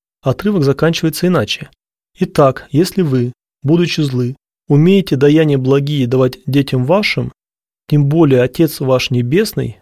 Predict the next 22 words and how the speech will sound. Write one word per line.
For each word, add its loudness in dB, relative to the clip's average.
даст 0
благо 0
просящим -4
у -2
Него". -4
У 4
апостола 2
Матфея 2
Бог, -2
в -2
отличие 0
от -2
злых -4
людей, -4
дает 2
благо 2
тем, -2
кто 0
их -4
у -2
Него 2
просит. -4